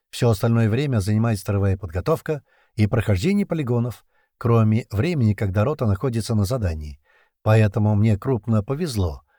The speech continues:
что завтра отряд выдвигается на боевой вылет. В казарме меня встретили неприветливо. «Кого это к нам занесло? Вы посмотрите, парни,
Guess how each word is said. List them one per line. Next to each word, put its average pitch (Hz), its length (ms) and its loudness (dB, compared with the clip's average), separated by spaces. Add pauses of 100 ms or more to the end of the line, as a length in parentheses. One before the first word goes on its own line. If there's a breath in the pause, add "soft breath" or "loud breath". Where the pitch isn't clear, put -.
что - 220 -2
завтра 101 460 0
отряд 165 280 -4
выдвигается 160 600 -4
на 170 100 -4
боевой 135 420 -2
вылет. 85 380 -6 (680)
В - 40 -20
казарме 107 520 2
меня 98 220 2
встретили 110 480 -4
неприветливо. 101 720 -4 (560)
«Кого 226 200 0
это 208 140 -2
к - 60 -6
нам 190 160 0
занесло? 143 520 -2 (320)
Вы 139 120 4
посмотрите, 123 580 0
парни, 95 440 0